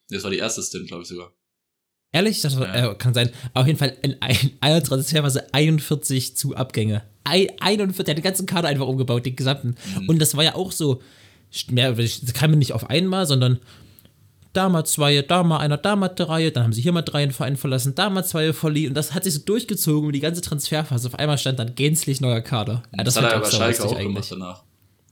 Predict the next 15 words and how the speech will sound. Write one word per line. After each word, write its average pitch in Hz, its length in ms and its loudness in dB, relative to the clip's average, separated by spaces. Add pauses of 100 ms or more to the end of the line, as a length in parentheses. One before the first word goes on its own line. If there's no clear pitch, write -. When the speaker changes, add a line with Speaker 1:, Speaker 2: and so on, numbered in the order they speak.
(240)
Speaker 1:
glaub 92 220 -10
ich, 92 120 -12
nochmal. 87 320 -6
Speaker 2:
Mhm. 165 240 2 (120)
Speaker 1:
Das 95 160 -10
hat 104 100 -4
er, 92 300 -6 (100)
ja. 143 140 -6
Speaker 2:
Ja. 123 180 -4 (560)
Speaker 1:
Aber 98 720 -4 (240)
ich - 140 -12
bin 147 140 -2
gespannt, 143 520 -2
also 98 200 -6
Augsburg, - 500 -6